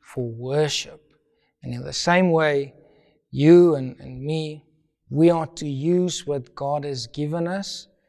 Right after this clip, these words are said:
for His glory. Take what God has equipped you with and use it well. Now,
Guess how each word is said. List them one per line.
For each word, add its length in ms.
for 320
His 600
glory. 640
Take 400
what 400
God 340
has 500
equipped 680
you 120
with 480
and 220
use 360
it 360
well. 360
Now, 380